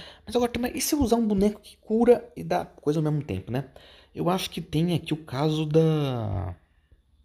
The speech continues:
Da Colin, segundo a Wiccan já, inclusive.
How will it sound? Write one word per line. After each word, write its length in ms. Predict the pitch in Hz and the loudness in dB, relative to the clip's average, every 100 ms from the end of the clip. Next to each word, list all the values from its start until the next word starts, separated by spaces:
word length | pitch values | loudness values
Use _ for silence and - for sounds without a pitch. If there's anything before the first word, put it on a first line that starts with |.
| - - - | -20 -20 -14
Da 80 | - | -14
Colin, 600 | - - 107 110 139 113 - | -6 -4 0 0 0 -4 -12
segundo 320 | - 101 98 | -10 -4 -2
a 20 | |
Wiccan 360 | 90 107 107 92 | 0 -2 -2 -4
já, 100 | 104 | -4
inclusive. 580 | 104 98 90 143 - | -4 -6 -4 -6 -8